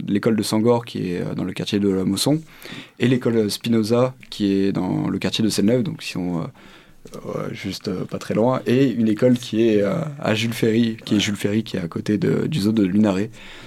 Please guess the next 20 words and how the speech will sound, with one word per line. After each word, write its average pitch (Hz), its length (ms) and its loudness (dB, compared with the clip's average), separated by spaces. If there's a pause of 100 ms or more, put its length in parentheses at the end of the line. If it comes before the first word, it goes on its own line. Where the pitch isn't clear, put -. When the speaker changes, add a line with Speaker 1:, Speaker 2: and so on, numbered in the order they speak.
Speaker 1:
C'est-à-dire 113 260 2
qu'on 107 480 4
essaie 113 160 2
d'intervenir 120 340 2
dans 110 140 0
un 101 60 4
maximum 123 440 4
d'écoles, 117 340 2
dans 92 460 -2
un 95 40 -4
maximum 107 360 2
de 98 60 2
cadres 104 320 2
scolaires 104 320 2
différents, 104 480 0 (380)
afin 107 180 0
de 101 60 0
sensibiliser 110 580 0
un 104 80 2
m-, 101 300 2